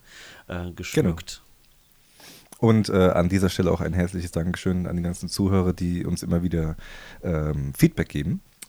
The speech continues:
Speaker 2: Das freut uns wirklich mega, wenn, wenn wir sehen, dass jemand, äh, einfach Bock hat auf den, auf den Podcast oder sich auf eine neue Folge freut oder irgendwie sagt, dass er gerade im Auto, ähm, eine Stunde gehört hat oder so und, und dass es sehr unterhaltsam ist und so weiter.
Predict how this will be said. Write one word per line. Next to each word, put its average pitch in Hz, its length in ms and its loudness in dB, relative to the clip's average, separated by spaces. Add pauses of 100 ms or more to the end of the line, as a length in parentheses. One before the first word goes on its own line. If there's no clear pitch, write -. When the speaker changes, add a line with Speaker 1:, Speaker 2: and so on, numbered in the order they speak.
Speaker 2:
Das 90 100 -6
freut 101 220 4
uns 95 120 4
wirklich 104 360 2
mega, 101 400 10
wenn, 92 320 6
wenn 90 180 4
wir 85 420 4
sehen, 90 500 4 (360)
dass - 180 -2
jemand, 80 280 2
äh, 80 160 0
einfach 80 220 -4
Bock - 260 -2
hat 82 100 -2
auf - 140 -4
den, - 140 -10 (120)
auf - 140 -6
den 85 100 -4
Podcast 82 540 -2
oder 85 100 -2
sich 80 220 -6
auf 85 120 -2
eine 80 80 2
neue 80 200 0
Folge 98 280 6
freut 82 480 -2
oder 76 300 -4 (400)
irgendwie 85 200 0
sagt, 85 280 4
dass 85 140 -6
er 90 40 -2
gerade 82 240 0
im 80 100 -2
Auto, 85 500 0
ähm, 80 420 -2 (220)
eine 87 100 -4
Stunde 87 300 0
gehört 87 340 4
hat 87 140 -2
oder 82 160 -2
so 80 320 -4
und, 78 260 -8 (540)
und 85 100 -8
dass 80 140 -4
es 85 120 -4
sehr 85 120 4
unterhaltsam 92 500 6
ist - 240 0
und 135 80 4
so 98 140 -2
weiter. 85 320 0